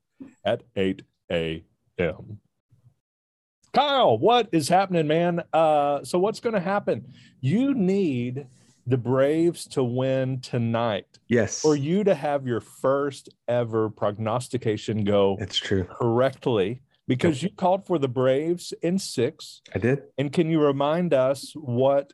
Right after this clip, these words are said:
Speaker 1: your call was for the M V P?
Speaker 2: So M V P, I think I had Freeman as, as the M V P.
Speaker 1: And I think you
Speaker 2: Um,
Speaker 1: also had Acuna.
Speaker 2: <laughs> I did
Speaker 1: But
Speaker 2: have Acuna, but he's,
Speaker 1: Yeah.
Speaker 2: he's out, so he's,
Speaker 1: That
Speaker 2: he's
Speaker 1: shows
Speaker 2: not gonna
Speaker 1: how
Speaker 2: be
Speaker 1: much
Speaker 2: there.
Speaker 1: you follow the Braves.
Speaker 2: Yeah,
Speaker 1: But
Speaker 2: that's right.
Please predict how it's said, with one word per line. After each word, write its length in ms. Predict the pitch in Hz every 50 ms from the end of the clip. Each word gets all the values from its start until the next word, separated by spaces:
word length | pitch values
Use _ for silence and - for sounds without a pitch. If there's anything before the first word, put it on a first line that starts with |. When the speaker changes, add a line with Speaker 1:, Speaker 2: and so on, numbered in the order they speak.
| _
Speaker 1:
your 380 | - 127 117 131 131 131 135 131
call 380 | 131 - 143 135 131 131 131 127
was 400 | 120 120 113 110 110 113 113 -
for 560 | - _ - 120 117 117 117 117 117 117 117 127
the 540 | 117 110 117 113 113 113 110 110 110 117 120 - _ _ -
M 140 | 123 139 139
V 120 | 143 139
P? 300 | 131 151 143 110 87 - _ _ _ _ _ _ _ _ - - - - - - - - - _ _
Speaker 2:
So 240 | - - 135 120 120
M 180 | - 135 135 131
V 100 | 139 139
P, 220 | 139 - 131 113
I 40 | 110
think 160 | - 127 110
I 40 | 113
had 180 | 120 104 -
Freeman 420 | - - - 110 101 95 92 90 90 _ _ _ -
as, 240 | - 104 95 - -
as 180 | - 107 95
the 100 | - 101
M 80 | 98 95
V 120 | 90 90
P. 300 | 85 - 92 87 85 - -
Speaker 1:
And 160 | 151 151 139
I 60 | 135
think 260 | 131 - 175 185 175 -
you 80 | 143
Speaker 2:
Um, 60 | 135
Speaker 1:
also 240 | 123 131 123 - 127
had 240 | 113 117 120 113 107
Acuna. 580 | 101 - - - 139 131 123 107 95 98 98 -
Speaker 2:
<laughs> 200 | - - - -
I 140 | - 160 131
did 160 | 110 - -
Speaker 1:
But 100 | 117 117
Speaker 2:
have 100 | 165 139 117
Acuna, 480 | - - - - 147 131 120 110 107
but 280 | 104 98 107 104 - - - - - -
he's, 160 | - 135 123 117
Speaker 1:
Yeah. 100 | 104 -
Speaker 2:
he's 220 | 123 123 113 113
out, 280 | 101 95 95 - - -
so 120 | - 107
he's, 160 | 107 120 113 107
Speaker 1:
That 120 | 135 -
Speaker 2:
he's 80 | - -
Speaker 1:
shows 100 | - -
Speaker 2:
not 40 | -
gonna 80 | - -
Speaker 1:
how 60 | -
Speaker 2:
be 40 | - -
Speaker 1:
much 100 | - 196
Speaker 2:
there. 100 | 190 -
Speaker 1:
you 80 | 131
follow 400 | 123 143 135 135 131 131 127 120
the 100 | 110 110
Braves. 320 | 110 101 131 127 120 104 120
Speaker 2:
Yeah, 100 | 117 110 104
Speaker 1:
But 120 | 101 - -
Speaker 2:
that's 220 | 113 113 - -
right. 240 | 117 113 104 -